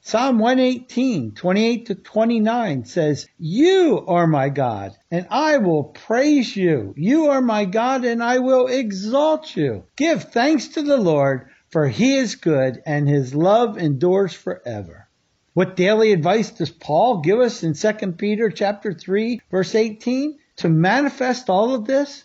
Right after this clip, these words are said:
grow in the grace and the knowledge of our Lord and Savior Jesus Christ.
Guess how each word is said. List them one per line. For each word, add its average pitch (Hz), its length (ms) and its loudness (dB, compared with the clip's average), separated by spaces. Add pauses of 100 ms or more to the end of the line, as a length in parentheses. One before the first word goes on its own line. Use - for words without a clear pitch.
(140)
grow 220 720 0
in 196 160 2
the 170 100 2
grace 214 540 0
and 269 160 -2
the 247 80 0
knowledge 208 500 0
of 226 200 0
our 247 160 2
Lord 220 260 2
and 240 160 -2
Savior 214 480 0
Jesus 190 480 -4
Christ. 208 540 -4